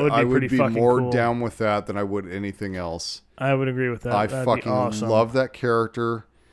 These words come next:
Speaker 1: Um, I think she's a little more dynamic than Shuri is.
Speaker 2: Yeah.
Speaker 1: Shuri,
Speaker 2: Oh, for sure.
Speaker 1: Shuri will get there, but right now I, she just seems
Speaker 2: She has a good enough kind of,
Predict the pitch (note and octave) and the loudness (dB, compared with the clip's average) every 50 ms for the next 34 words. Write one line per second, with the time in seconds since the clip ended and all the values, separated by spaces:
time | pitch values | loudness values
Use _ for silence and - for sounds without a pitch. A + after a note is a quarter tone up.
0 | _ _ _ _ _ _ _ - G2 G2 G2+ G2 F#2+ G2+ G2+ F#2+ D2+ G2 G#2 G2+ | _ _ _ _ _ _ _ -4 -2 0 2 2 0 -2 -4 -6 -4 -4 -4 -4
1 | - A2 G#2+ G2+ - - A2 G#2 F#2+ G#2 G2+ G#2 G#2+ G#2 G#2 G#2 G2+ F2+ G2+ F#2 | -2 -4 -6 -6 -6 -8 -8 -8 -6 -4 -4 -4 -4 -2 -2 -4 -4 -4 -4 -4
2 | F#2+ F#2 F#2+ G2 G#2 G#2+ A2 G2 - - G2+ G2 - - - - A2+ A2 A2 A2+ | -4 -4 -4 -4 -2 -2 -4 -6 -6 -8 -8 -6 -6 -8 -6 -4 -2 -2 0 0
3 | A2+ A2+ A2 A2 A2 A2+ A#2+ A#2+ C3 C3 - - - - _ _ F3 D3+ C#3+ C3 | 0 0 2 2 2 0 -2 -4 -8 -8 -10 -10 -12 -14 _ _ -6 -2 -2 -2
4 | A2 G2 - - - - - - D#3 F#3 E3+ D#3+ D#3+ - - - C#3 C3 B2 - | -2 -2 -8 -14 -16 -12 0 4 6 8 8 6 6 2 -2 -4 -4 -4 -4 -4
5 | - - D#3 C#3+ F#3+ G#3 A3 A#3 A#3+ A#3 A3+ A3 F#3+ D3+ D#3+ F3+ E3+ D3 - - | 0 2 4 6 8 6 6 6 4 4 4 4 2 6 6 6 6 6 6 2
6 | C#3 A#2+ A2 G2+ G2 F#2+ G2 F#2 F2+ A2+ A2+ A2 - - B2 A#2 G#2+ C3+ C#3 C3+ | 0 2 2 2 2 0 0 0 0 0 -2 -2 -4 -12 -12 -4 0 0 0 2
7 | B2 B2+ A#2+ A#2+ A#2 A2+ A2+ A#2 A#2 A2+ A2+ - - - A2+ A#2+ B2 - - - | 2 2 4 6 6 6 4 2 0 -4 -6 -6 -8 -10 -6 -6 -4 -4 -4 -4
8 | B2 A#2 A2+ A2+ G#2+ - - D#3+ F3 G#3 G#3 G#3+ A3 A3+ G#3 F#3 F#3+ D#3+ D#3+ C#3 | -2 -2 0 0 -2 -2 -2 0 2 2 4 4 2 2 0 0 -2 -2 -2 -4
9 | C3+ C#3 C#3+ D3+ D#3 D#3 D#3 D3+ D3+ C#3+ - - - - D3 D3 C#3+ C#3+ C3+ C3+ | -8 0 2 2 2 4 2 0 0 0 -2 -6 -10 -6 -2 -2 0 0 0 0
10 | C3 B2+ A#2 G#2+ - | 0 0 -2 -6 -10